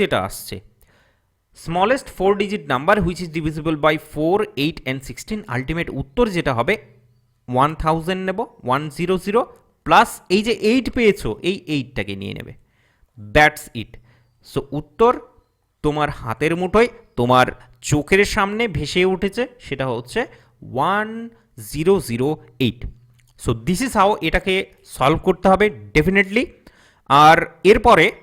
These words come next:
তোমাকে definitely একটা এইচডাব্লিউ বাড়ি নিয়ে যেতে দিলাম, ঠিক আছে? একদম ভালো করে মশলা মেখে এইটাকে কিন্তু রান্না করবে আর উত্তরটাকে বলবে। ওকে, তো পিডিএফে আমি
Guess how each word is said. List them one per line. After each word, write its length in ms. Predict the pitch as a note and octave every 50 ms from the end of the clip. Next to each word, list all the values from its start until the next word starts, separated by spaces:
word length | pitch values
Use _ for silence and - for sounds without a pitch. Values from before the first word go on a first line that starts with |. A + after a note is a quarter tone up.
| _ _ -
তোমাকে 220 | - G3 G3 G3+ F#3+ F3+
definitely 420 | E3+ G3 F#3+ F#3+ F#3+ - G#3 A3+ -
একটা 520 | - D3 - - - F3 F3 F3 - - -
এইচডাব্লিউ 540 | F3+ E3+ E3+ D#3+ E3+ - F#3+ F3+ G3 A3 B3+ - - _ _ _ _ _ _ _ A#2+ A2 A2 D3
বাড়ি 240 | C#3+ D3+ D#3+ F#3
নিয়ে 200 | G3 G3+ G#3 G#3 G3 G#3
যেতে 160 | G#3 A3+ G#3+
দিলাম, 380 | F#3 G#3 G3+ A3 A#3+ C4+ - _ _ _ _ _ _ _ _ _ _ _ _ _ _ _ _ _ _ _ _ _ _ _ _ _ -
ঠিক 100 | - F#3+
আছে? 240 | A#3 A3+ - A2 G#2 - - _ _ _ _
একদম 540 | - C3 C#3 C#3 C#3+ D3 D#3+ E3 G3 G#3+ G#3+ G#3 - - _ _ _ _ _ _ _ _ _ _ - C#3+ C#3+ C3+
ভালো 340 | - C#3+ E3+ E3 E3+ F#3 F#3
করে 260 | - G#3 G#3+ A3 A3
মশলা 520 | G3+ F#3 E3+ E3 E3 - - - G#3+ A3
মেখে 320 | A3+ A#3 A3+ A3+ G#3+ F3+ F3+ G#3+ - - -
এইটাকে 400 | - E3 E3+ E3 F3+ E3+ E3 D#3+
কিন্তু 280 | D3 D3+ D3+ D#3 A3 A3
রান্না 280 | G#3+ F3 C#3+ B2 A2 G2 A2+
করবে 220 | B2 C#3 E3+ A3+
আর 100 | A#3+ A#3
উত্তরটাকে 600 | A3 E3+ - - - D#3 - - F3 F3 - A3
বলবে। 360 | F#3 F3+ G3+ F3+ B2+ - - - - - _ _ _ _ _ _ _ _ _ -
ওকে, 320 | F#3+ F#3+ - C3+ - - - - -
তো 60 | D3+ - - - -
পিডিএফে 440 | G#3+ A3+ A3 C4 C#4 C#4 A#3+ C4 C4
আমি 200 | B3+ B3 A#3